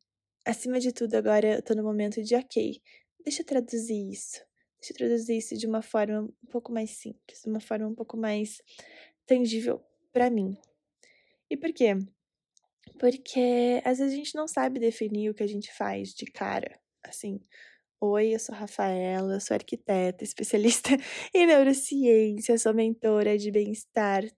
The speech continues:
tô atendo, né, essa parte de rotina, trabalho com time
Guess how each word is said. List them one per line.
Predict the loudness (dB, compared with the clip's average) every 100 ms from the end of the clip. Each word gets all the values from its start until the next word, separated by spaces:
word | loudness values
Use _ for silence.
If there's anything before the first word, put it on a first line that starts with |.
| _
tô | 0 0 0 -4 -6
atendo, | -8 _ 6 6 6 4 2 -2 _ _
né, | -6 -2 -2 -6 -10 -20 _
essa | -6 -4 -4 -6 -4 -4 -4 -6
parte | -4 -6 -6 -10
de | -6
rotina, | -6 -4 -4 -2 -2 -2 -2
trabalho | -2 0 -2 -2
com | -8 -6
time | -4 -4